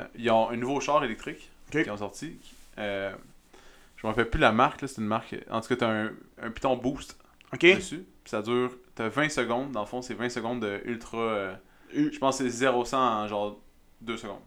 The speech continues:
Speaker 2: Tabarouette.
Speaker 1: Fait que, euh, t'as comme mille quelques chevaux d'un coup.
Speaker 2: Ouais.
Speaker 1: Dès que tu passes sur le piton, t'as vingt secondes, t'as mille, t'as mille chevaux. Puis après ça, ça arrête. Fait que <laughs>
Speaker 2: Tu sais, dans quelle, dans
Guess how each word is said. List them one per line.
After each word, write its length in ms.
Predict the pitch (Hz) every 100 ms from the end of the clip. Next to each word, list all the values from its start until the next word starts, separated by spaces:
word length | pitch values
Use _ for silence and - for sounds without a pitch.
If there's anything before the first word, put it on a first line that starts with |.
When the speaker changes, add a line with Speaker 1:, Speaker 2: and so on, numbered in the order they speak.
| -
Speaker 2:
Tabarouette. 720 | - - - - 131 127 - 113
Speaker 1:
Fait 60 |
que, 120 | 107 101
euh, 40 | 82 - -
t'as 100 | 120
comme 200 | 120 127
mille 240 | 131 156 156
quelques 200 | 147 -
chevaux 280 | 117 120
d'un 180 | 123 113
coup. 200 | 113 120 - - -
Speaker 2:
Ouais. 280 | 139 139 135 127
Speaker 1:
Dès 120 | 127
que 40 |
tu 60 | 127
passes 140 | 131
sur 80 | 127
le 40 | 120
piton, 160 | 139
t'as 120 | 135
vingt 140 | 110 113
secondes, 320 | 113 113 127
t'as 100 | 107
mille, 240 | 107 110 107 -
t'as 100 | 107
mille 140 | 104
chevaux. 260 | 107 101 101
Puis 100 | 107
après 100 | 104
ça, 100 | 107
ça 240 | - 98 95
arrête. 200 | 95 - - _ _ - _ - - - - -
Fait 180 | 110 107
que 100 | 139
<laughs> 0 |
Speaker 2:
Tu 60 | 131 - - -
sais, 140 | 190
dans 120 | 151 180 - -
quelle, 380 | 220 240 233 220 - - - -
dans 160 | -